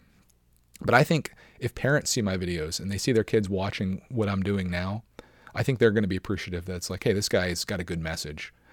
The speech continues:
I would love that if Clark Man found some content like that. Instead of watching, I'm not gonna hate, but he, like, watches all these people play Minecraft and stuff. But if he watched something with, like, a message. And I remember, like, one thing he watched that I was, I was appreciative for. It was this guy and his kid, and they're, like, playing with monster trucks.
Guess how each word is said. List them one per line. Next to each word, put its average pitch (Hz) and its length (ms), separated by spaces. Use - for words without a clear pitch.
I 117 120
would 120 160
love 98 180
that 85 180
if - 80
Clark - 260
Man 92 140
found 90 240
some 98 100
content 101 400
like 95 160
that. 92 160
Instead 107 220
of 110 60
watching, 104 420
I'm 117 160
not 117 140
gonna 98 140
hate, 98 280
but 98 100
he, 101 80
like, 95 160
watches 90 300
all 87 80
these 87 120
people 92 300
play 90 160
Minecraft 85 500
and 95 100
stuff. - 200
But 98 120
if 92 100
he 120 100
watched 110 260
something 90 220
with, 92 120
like, 92 120
a 80 40
message. 85 560
And 117 80
I 135 40
remember, 165 220
like, 131 140
one 113 220
thing 117 140
he 104 80
watched 98 300
that 101 100
I 101 40
was, 98 300
I 127 100
was 143 220
appreciative 101 400
for. 98 160
It 98 40
was 104 100
this 110 120
guy 120 360
and 101 100
his 95 120
kid, 120 400
and 95 200
they're, 87 200
like, 160 200
playing 131 240
with 107 80
monster 117 340
trucks. - 440